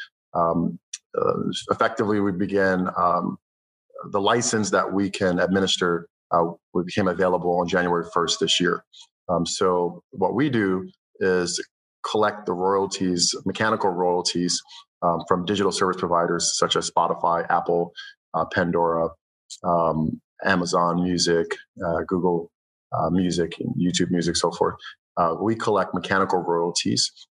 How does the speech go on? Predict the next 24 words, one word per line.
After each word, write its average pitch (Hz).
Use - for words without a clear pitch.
which 95
sits -
on 95
the 95
other 92
side 101
of 90
performing 90
royalties. 85
Um, 82
and 92
then 90
we 101
pay 98
those 90
out 85
to 101
songwriters 90
and 85
publishers, 87
um, 80
as 85
well, 85
um, 80